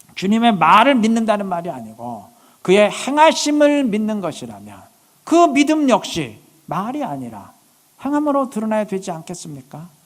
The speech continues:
아니, 믿음이라는 게 말이 아니라 행함을 믿는 것이라면, 그게 믿음의 특징이라면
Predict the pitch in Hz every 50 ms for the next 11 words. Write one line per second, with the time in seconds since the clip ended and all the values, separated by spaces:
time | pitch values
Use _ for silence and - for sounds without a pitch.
0 | _ _ _ _ _ _ _ _ - 196 247 269 277 240 190 143 120 - 185 214
1 | 311 330 339 320 311 262 233 214 196 170 170 190 196 185 170 147 131 160 180 220
2 | 262 302 311 277 254 233 220 226 226 214 - - 330 359 370 359 359 370 359 311
3 | 208 214 226 226 226 214 196 160 - - 131 123 123 127 - - 294 311 349 339
4 | 240 202 196 220 214 208 202 202 - - - - 208 196 185 160 139 135 127 127
5 | 143 147 135 117 -